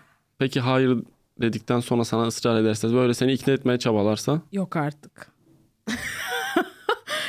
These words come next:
Speaker 1: Yok yani şey demiyorum
Speaker 2: Bu,
Speaker 1: ben.
Speaker 2: bu öyle bir şey değil ki.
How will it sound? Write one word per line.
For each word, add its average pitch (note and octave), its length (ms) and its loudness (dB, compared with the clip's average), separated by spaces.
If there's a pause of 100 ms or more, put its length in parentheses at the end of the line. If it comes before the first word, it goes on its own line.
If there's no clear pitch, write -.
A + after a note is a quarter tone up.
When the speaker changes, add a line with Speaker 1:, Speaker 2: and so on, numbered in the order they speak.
Speaker 1:
Yok F3+ 300 0
yani F3+ 240 2
şey E3 280 2
demiyorum D#3 360 4
Speaker 2:
Bu, A3+ 40 4
Speaker 1:
ben. A#3+ 240 2
Speaker 2:
bu A3+ 100 2
öyle B3 260 2
bir B3+ 40 2
şey A#3 220 0
değil D4+ 300 2
ki. E3+ 300 -2